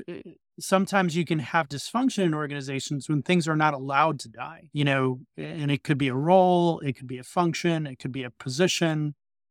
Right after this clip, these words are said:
it could be a person, it could be a program. That sounds bad, a person allowed to die. You, you all know what I mean.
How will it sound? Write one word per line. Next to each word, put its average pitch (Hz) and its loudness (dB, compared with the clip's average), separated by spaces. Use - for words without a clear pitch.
it 139 -2
could 131 -2
be 127 -2
a 120 -6
person, 175 0
it 135 -4
could 131 -8
be 127 -8
a 120 -8
program. 156 4
That 147 2
sounds 117 0
bad, 123 -6
a 110 -16
person 143 0
allowed 127 0
to 143 0
die. 120 -4
You, 156 0
you 160 6
all 143 8
know 143 2
what 131 -4
I 113 -4
mean. 127 -4